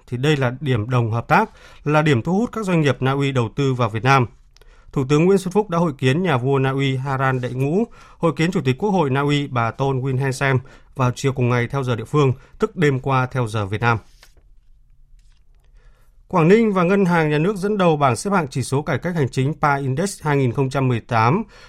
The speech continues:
còn Phú Yên và Bộ Giao thông Vận tải đứng ở vị trí cuối bảng.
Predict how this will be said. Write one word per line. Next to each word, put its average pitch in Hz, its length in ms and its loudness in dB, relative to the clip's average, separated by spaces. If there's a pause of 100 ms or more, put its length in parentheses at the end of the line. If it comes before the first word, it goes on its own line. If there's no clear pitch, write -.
còn 165 160 2
Phú 180 160 0
Yên 202 220 4
và 151 260 2
Bộ 135 180 -2
Giao 160 100 -2
thông 156 140 -2
Vận 139 140 -6
tải 123 180 2
đứng 147 440 -4 (120)
ở 120 220 -2
vị 123 220 -6
trí 143 160 -6
cuối 170 160 -2
bảng. 151 240 6